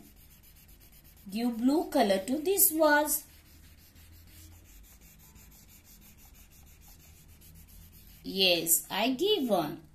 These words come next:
This is the tallest among these three. Children,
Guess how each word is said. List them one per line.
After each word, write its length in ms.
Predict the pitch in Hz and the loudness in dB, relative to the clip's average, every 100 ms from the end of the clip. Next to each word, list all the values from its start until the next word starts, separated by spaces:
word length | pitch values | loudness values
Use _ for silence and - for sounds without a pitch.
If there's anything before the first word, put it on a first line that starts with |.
| - - | -20 -8
This 260 | 170 170 | -4 -2
is 140 | 185 202 | -4 -4
the 160 | 277 - | -6 -6
tallest 800 | 415 427 440 427 440 - - - 494 - - - - - - | 0 2 2 2 2 0 -2 -8 -8 -8 -16 -20 -20 -20 -8
among 540 | 196 170 165 233 349 | -4 -2 0 0 0
these 340 | 320 427 415 - | 0 2 2 2
three. 440 | 349 330 330 330 - - - _ - - | 2 4 2 0 -8 -20 -20 _ -20 -10
Children, 480 | - 208 196 247 | -4 -4 0 0